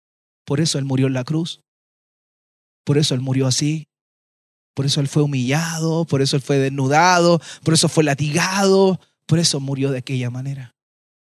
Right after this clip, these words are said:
Porque ahí estaba pagando lo que tú y yo debíamos asumir eternamente por los siglos de los siglos.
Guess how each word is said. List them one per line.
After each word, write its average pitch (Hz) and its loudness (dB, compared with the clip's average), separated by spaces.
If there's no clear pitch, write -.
Porque 131 0
ahí 175 2
estaba 165 -2
pagando 135 -6
lo 123 -2
que 123 -4
tú 208 0
y 151 -4
yo 131 -2
debíamos 143 0
asumir 135 -4
eternamente 127 -4
por 123 -2
los 123 -2
siglos 135 -2
de 127 -4
los 123 -6
siglos. 123 -12